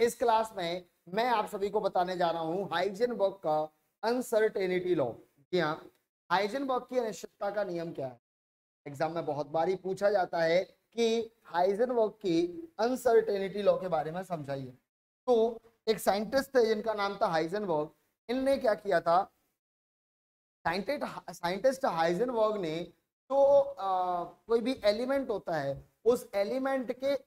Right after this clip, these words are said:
electron का momentum और position इन दोनों को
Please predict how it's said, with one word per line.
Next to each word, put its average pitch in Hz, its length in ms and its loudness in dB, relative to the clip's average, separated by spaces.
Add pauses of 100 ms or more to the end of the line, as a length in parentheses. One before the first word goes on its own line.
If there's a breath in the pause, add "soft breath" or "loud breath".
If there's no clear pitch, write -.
electron 202 580 -2
का 151 180 -6 (480)
momentum 226 600 0 (280)
और 214 100 2 (120)
position 202 640 0 (100)
इन 220 140 -6
दोनों 240 340 0
को 214 340 0